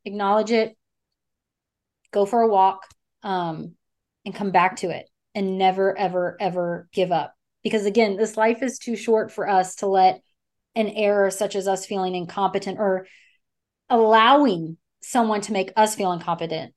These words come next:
That's another big thing I would say. Don't allow someone to steal your energy. And we talked about this earlier.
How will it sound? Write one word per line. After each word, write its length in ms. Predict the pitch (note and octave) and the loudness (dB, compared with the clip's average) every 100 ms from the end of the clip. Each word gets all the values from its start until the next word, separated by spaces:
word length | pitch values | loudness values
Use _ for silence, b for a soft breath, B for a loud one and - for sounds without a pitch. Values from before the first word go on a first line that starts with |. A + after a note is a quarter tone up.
| - | 0
That's 220 | A3 A#3+ | 0 2
another 280 | A3 G#3+ G3+ | 0 0 0
big 180 | F#3 | 0
thing 140 | F#3 E3+ | -2 -4
I 40 | |
would 100 | E3 | -4
say. 140 | F3 F3+ | -6 -8
Don't 380 | F3 G#3+ A#3+ | 2 2 2
allow 400 | A3 F#3+ F#3+ G3 | 2 4 6 4
someone 600 | G3+ G#3+ F#3+ F3+ F3 F3 E3+ | 2 -4 -6 -4 -4 -6 -8
to 200 | G3+ F#3 | -4 -4
steal 340 | - G#3+ G3+ | -2 0 2
your 200 | F#3+ F3 | 2 0
energy. 440 | G3 G#3+ G3 F#3 | -2 -4 -4 -4
And 260 | F#3 F#3 - | -4 -4 -8
we 140 | G#3+ G3+ | -8 -2
talked 240 | G#3+ G3+ | 0 0
about 160 | G3+ F#3+ | 0 -2
this 120 | F3 | -2
earlier. 460 | G3+ G3+ F#3 F3+ | 0 0 0 -2